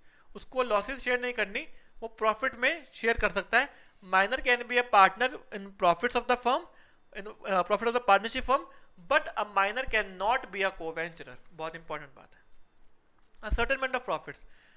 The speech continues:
Partnership में तो हर साल आप क्या करते हो, प्रॉफिट निकालते हो, लेकिन joint venture में ऐसे नहीं करते। Joint venture में आप क्या करते हो,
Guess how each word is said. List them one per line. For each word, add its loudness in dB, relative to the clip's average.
Partnership 4
में 0
तो 4
हर 6
साल 6
आप 2
क्या 4
करते -2
हो, 0
प्रॉफिट 0
निकालते 0
हो, -10
लेकिन -8
joint 2
venture -4
में 2
ऐसे 2
नहीं 0
करते। -4
Joint 0
venture 0
में -2
आप 2
क्या 2
करते -4
हो, -6